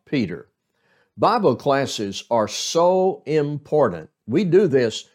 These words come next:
twice a week at Laurel Heights, Sunday morning and Wednesday night, and it is primarily a work of edification for Christians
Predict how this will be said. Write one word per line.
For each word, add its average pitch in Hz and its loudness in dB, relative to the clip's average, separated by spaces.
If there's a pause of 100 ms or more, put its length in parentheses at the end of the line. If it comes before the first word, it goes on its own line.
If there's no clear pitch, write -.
(140)
twice 180 0
a 131 2
week 135 -2
at 123 -2
Laurel 120 2
Heights, 123 -6 (260)
Sunday 156 2
morning 151 0
and 113 -2
Wednesday 135 0
night, 90 -6 (680)
and 143 0
it 151 4
is 135 0
primarily 175 2
a 120 2
work 170 2
of 113 -2
edification 151 0
for 131 -4
Christians 98 -4